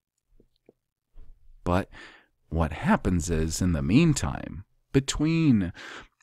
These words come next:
proving the points of his theory, he fills up the pages of his book with all kinds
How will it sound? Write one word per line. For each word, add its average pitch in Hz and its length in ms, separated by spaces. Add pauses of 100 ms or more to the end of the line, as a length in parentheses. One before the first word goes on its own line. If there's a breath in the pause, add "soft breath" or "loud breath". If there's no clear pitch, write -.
(220)
proving 104 460
the 87 80
points 101 420
of 90 120
his 82 220
theory, 107 420
he 127 300
fills 165 720 (120)
up 143 260
the 82 120
pages 117 520 (100)
of 101 200
his 101 260
book 87 420
with 73 200 (160)
all 110 540 (160)
kinds 78 640